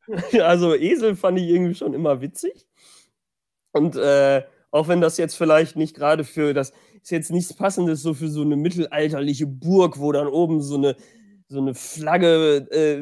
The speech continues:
weht, so, weißt du, wie bei den Lannisters von Game of Thrones, die hatten doch auch so, hatten die einen Löwen oder was hatten die?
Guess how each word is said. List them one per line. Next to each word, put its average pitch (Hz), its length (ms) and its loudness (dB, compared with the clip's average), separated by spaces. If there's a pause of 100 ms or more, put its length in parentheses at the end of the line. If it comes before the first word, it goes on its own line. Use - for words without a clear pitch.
(160)
weht, 156 280 0
so, 147 140 -6
weißt 147 220 -4
du, 151 80 -6
wie 156 100 -6
bei 147 120 0
den 135 140 0
Lannisters 135 680 -2
von 131 240 -6
Game 135 200 0
of 127 140 -4
Thrones, 131 160 -4
die 127 100 -10
hatten 135 120 -12
doch 123 100 -6
auch 123 160 -4
so, 117 180 -12
hatten 110 100 -14
die 135 60 -4
einen 120 140 -2
Löwen 156 420 -2
oder 165 240 0
was 165 140 -8
hatten 175 240 -6
die? 262 160 -6